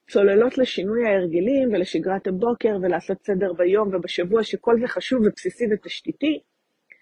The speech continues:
רגע, אני רוצה להקדיש שיעור שלם כדי לבנות את התשתית הרגשית והמנטלית לכל השינוי הטכני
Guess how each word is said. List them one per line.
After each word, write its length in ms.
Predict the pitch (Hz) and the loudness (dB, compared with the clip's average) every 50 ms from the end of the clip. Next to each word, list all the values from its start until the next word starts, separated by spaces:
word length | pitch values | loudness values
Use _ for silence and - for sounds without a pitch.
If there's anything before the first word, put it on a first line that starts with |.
| _ _ _ _ | _ _ _ _
רגע, 380 | 190 190 214 226 247 240 302 294 | 4 6 8 8 8 8 6 0
אני 100 | 254 208 | -2 -2
רוצה 280 | 180 180 196 - 220 226 | -4 -4 -4 -4 -4 -4
להקדיש 420 | 226 202 180 180 180 233 220 - | -2 -2 -2 -2 -2 -2 -4 -2
שיעור 340 | - 175 160 196 220 226 233 | -2 0 0 2 0 0 -2
שלם 500 | - - 175 160 170 196 226 269 285 294 302 - _ _ _ _ _ _ _ _ _ | -2 -2 -4 -2 -2 -2 -2 -2 -4 -4 -6 -8 _ _ _ _ _ _ _ _ _
כדי 380 | - - 180 165 185 175 170 170 | -4 -2 0 2 4 4 4 4
לבנות 500 | 180 180 170 170 180 202 220 233 226 277 | 2 2 0 0 -2 -2 -2 -2 -4 -4
את 100 | 254 - | -4 -6
התשתית 480 | 190 - 175 - - - 220 226 - 190 | -6 -8 -8 -10 -6 -2 -2 -2 -2 -2
הרגשית 480 | 160 160 151 - - 233 240 - - | -2 -2 -4 -2 -2 -2 -2 0 -2
והמנטלית 720 | 208 180 165 160 151 143 - - 175 202 220 247 254 - - | -4 -4 -4 -4 -4 -6 0 2 4 4 6 4 2 2 -2
לכל 300 | 170 - - 220 214 214 | -4 -2 0 2 2 2
השינוי 420 | 214 - - 185 175 180 196 185 - - _ _ - | 2 2 0 -2 0 0 0 0 -2 -6 _ _ -14
הטכני 600 | 185 - _ - 226 220 - - 208 190 196 | -14 -14 _ 2 2 2 2 0 0 0 0